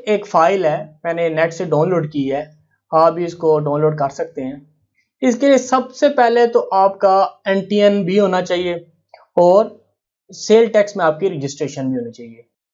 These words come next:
ये तो पहला बेसिक स्टेप है। जिनकी रजिस्ट्रेशन सेल टैक्स में हुई हुई है लेकिन उनकी बायोमेट्रिक वेरिफिकेशन नहीं हुई, तो उसकी भी आप इंटीग्रेशन नहीं कर सकते। इसके लिए जरूरी है कि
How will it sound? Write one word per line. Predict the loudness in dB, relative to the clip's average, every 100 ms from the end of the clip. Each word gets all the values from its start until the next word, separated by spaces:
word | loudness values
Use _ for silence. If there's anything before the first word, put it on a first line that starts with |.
| _ -4
ये | 2 4
तो | 4
पहला | 0 0 0
बेसिक | 0 -4 -4 -10
स्टेप | -8 -8 -8
है। | -12 -16 _ _ _
जिनकी | -8 0 2 2 2
रजिस्ट्रेशन | 0 2 2 2 -2
सेल | 0 0
टैक्स | 2 0 0
में | -4
हुई | -2 0
हुई | 0 0
है | -2 -2
लेकिन | -2 -2 0
उनकी | 0 0 -2
बायोमेट्रिक | 2 2 2 -2 -6 -10 -10 -8
वेरिफिकेशन | -6 -8 -2 -2 2 2
नहीं | 2 0
हुई, | 0 0
तो | -2 -10 _ -2
उसकी | 0 2 2
भी | 4 2 0 0
आप | 2 4 2
इंटीग्रेशन | -6 -8 -6 -2 -2 -2 -4
नहीं | -6 -6
कर | -8
सकते। | -12 -18 -10 -6
इसके | -6 0 0
लिए | 4 2
जरूरी | 2 -2 -2 2
है | 2 2
कि | -2